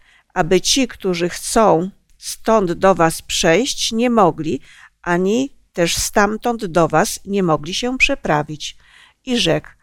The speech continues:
„Proszę cię więc, ojcze, abyś go posłał do domu ojca mego. Mam bowiem pięciu braci. Niechaj złoży świadectwo wobec nich, aby i oni nie przyszli na to miejsce męki”.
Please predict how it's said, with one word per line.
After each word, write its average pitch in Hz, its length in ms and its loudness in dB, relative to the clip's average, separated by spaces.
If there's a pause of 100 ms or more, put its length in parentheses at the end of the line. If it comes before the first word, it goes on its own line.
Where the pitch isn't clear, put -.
(340)
„Proszę 320 400 0
cię 175 360 -2
więc, 185 460 2
ojcze, 196 440 2
abyś 214 400 2
go 214 160 -2
posłał 220 520 -2
do 208 160 -2
domu 190 380 0
ojca 185 400 0
mego. 175 420 0 (460)
Mam 247 260 2
bowiem 254 320 4
pięciu 254 380 -2
braci. 175 640 0 (340)
Niechaj 220 340 2
złoży 262 380 2
świadectwo 226 720 2
wobec 160 440 0
nich, 160 360 -8 (340)
aby 175 240 0
i - 280 -4
oni 202 640 2
nie 185 220 0
przyszli - 540 0
na 226 140 2
to 214 160 -2
miejsce 180 520 0
męki”. 156 560 -4